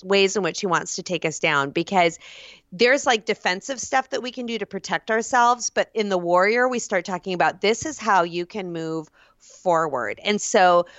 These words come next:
we talk about, um, the armor of God, which is Ephesians six, and all the different, um, pieces of armor that we have, and we delve into that. We look at how the sacraments are a huge part of that. Um,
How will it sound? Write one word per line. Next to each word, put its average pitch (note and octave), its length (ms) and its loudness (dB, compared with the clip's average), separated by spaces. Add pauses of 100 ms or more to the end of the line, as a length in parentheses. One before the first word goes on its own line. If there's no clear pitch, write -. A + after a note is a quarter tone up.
(180)
we A3 100 -2
talk G#3+ 320 0
about, F3 520 2
um, E3+ 200 -6
the D#3+ 100 -8
armor F3+ 280 -2
of G3+ 120 -2
God, F3+ 360 2
which G3 220 -12
is F3 100 -12
Ephesians E3+ 540 -10
six, - 380 -6
and F#3 140 -2
all - 160 0
the F#3+ 100 0
different, F3+ 640 0 (100)
um, E3+ 380 -2 (120)
pieces G#3+ 540 -4
of E3 220 2
armor E3 380 0
that D#3+ 180 -4
we F#3+ 140 2
have, F#3+ 520 0
and E3 160 -4
we E3+ 220 -6
delve E3+ 260 0
into F#3+ 180 -4
that. D#3+ 260 2
We F#3 100 -2
look F3+ 300 -6
at F#3 100 -4
how E3 140 0
the E3 100 -6
sacraments F#3 760 -2 (280)
are E3+ 100 -2
a E3+ 40 -2
huge G3+ 480 -8
part E3+ 220 0
of G3 100 -6
that. C4 280 2 (520)
Um, G#3 260 0